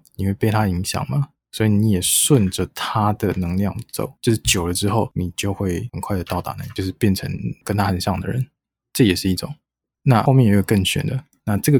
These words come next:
很玄的东西呢，其实大家都在用，就是很多人啊，应该都有听过《唐启阳每周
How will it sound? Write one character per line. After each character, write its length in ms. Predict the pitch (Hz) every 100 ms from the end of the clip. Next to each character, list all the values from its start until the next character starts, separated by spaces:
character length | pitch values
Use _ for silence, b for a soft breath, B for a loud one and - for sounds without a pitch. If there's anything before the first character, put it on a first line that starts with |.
| -
很 160 | 107
玄 220 | 92 98 98
的 80 |
东 80 | 110
西 100 | 110
呢， 220 | 107 95 104 B B -
其 160 | -
实 80 | 139
大 180 | 139 135
家 160 | 113
都 140 | 104 101
在 160 | 98
用， 180 | 92 87 -
就 140 | 101
是 320 | 104 104 101 - _ _ _ _ - -
很 160 | 110
多 160 | 107 131
人 160 | 127 98
啊， 180 | 95 98 B B B _ -
应 100 | 110
该 300 | 110 113 131
都 160 | -
有 120 | 110
听 160 | 92 104
过 240 | 104 101 101
《唐 200 | 98 104
启 200 | - 92
阳 340 | 90 87 90
每 140 | - 92
周 320 | 95 92 95